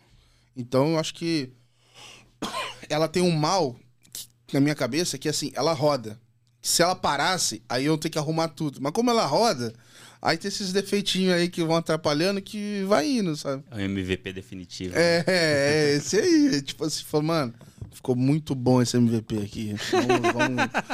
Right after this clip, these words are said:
Speaker 1: vamos continuar nele e tal. Mas acho que assim, até pra quem tá ouvindo, a ideia é o seguinte: na registradora. Você tem um monte de recebível de maquininha.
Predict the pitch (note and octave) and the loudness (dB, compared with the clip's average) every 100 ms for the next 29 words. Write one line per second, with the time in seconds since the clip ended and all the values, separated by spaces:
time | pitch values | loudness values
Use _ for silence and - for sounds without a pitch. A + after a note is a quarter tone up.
0 | - G3+ C3+ C#3+ D3 - C#3+ C#3 C3+ C3 | -8 -2 0 0 0 -2 -2 -2 0 0
1 | B2 C3 C3+ B2 B2 C3+ - - - - | 0 -2 -4 -4 -6 -6 -10 -20 -10 -2
2 | D3 E3 - F3 - D3+ D#3+ D#3+ E3+ F3 | 0 0 -2 -2 -2 -2 -2 -4 -4 -4
3 | F#3 F3+ D3 D3+ A#2+ - _ _ _ _ | 0 0 0 -4 -6 -12 _ _ _ _
4 | - C#3+ D3+ E3+ - D#3+ D#3 C#3+ C3+ C#3 | -4 -2 0 0 -2 -4 -4 -4 -4 -6
5 | C3 D#3 C3+ B2 A#2+ A#2+ A#2+ D3 C#3+ E3 | -6 -6 -4 -4 -6 -8 -2 2 2 2
6 | F#3+ E3+ F3+ E3+ D3 D#3+ D#3+ D#3+ D3+ D3+ | -2 -2 -2 -4 -4 -4 -2 -4 -4 -4
7 | C3+ C#3+ G3+ | -2 -4 -6